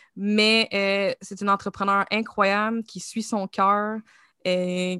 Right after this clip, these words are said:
qui fait du,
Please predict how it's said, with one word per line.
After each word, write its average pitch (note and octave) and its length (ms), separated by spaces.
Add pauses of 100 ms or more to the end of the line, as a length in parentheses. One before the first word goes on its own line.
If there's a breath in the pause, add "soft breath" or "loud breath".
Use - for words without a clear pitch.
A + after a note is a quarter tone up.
qui F#3+ 880
fait G#3+ 760 (680)
du, F#3 840